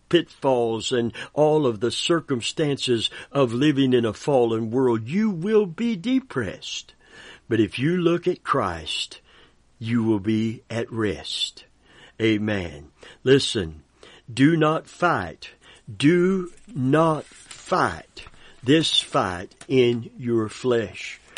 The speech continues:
Amen. This is a spiritual battle, and we need God's help, but thank God we have it. We have it. We have it. We become more courageous and more comforted because of what we are,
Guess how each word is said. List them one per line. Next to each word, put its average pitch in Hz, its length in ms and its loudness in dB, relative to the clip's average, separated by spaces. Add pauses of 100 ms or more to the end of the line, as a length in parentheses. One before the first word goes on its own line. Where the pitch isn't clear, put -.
(280)
Amen. 110 540 2
This 120 280 4
is 117 100 -4
a 123 100 4
spiritual 156 680 0
battle, 131 600 -4 (300)
and 110 220 -4
we 175 160 2
need 143 320 2
God's 143 420 2
help, 147 300 2
but 113 220 -4
thank 147 280 0
God 151 360 0
we 139 260 -4
have 143 340 -6
it. 95 260 -10 (400)
We 156 300 -2
have 147 380 -4
it. 92 260 -10 (340)
We 185 260 0
have 151 380 -4
it. - 300 -18 (380)
We 165 180 6
become 151 500 2
more 151 200 4
courageous 147 800 2
and 135 160 2
more 135 200 2
comforted 160 720 0 (480)
because 143 600 2 (100)
of 131 340 -2
what 156 220 0
we 151 340 2
are, 117 200 2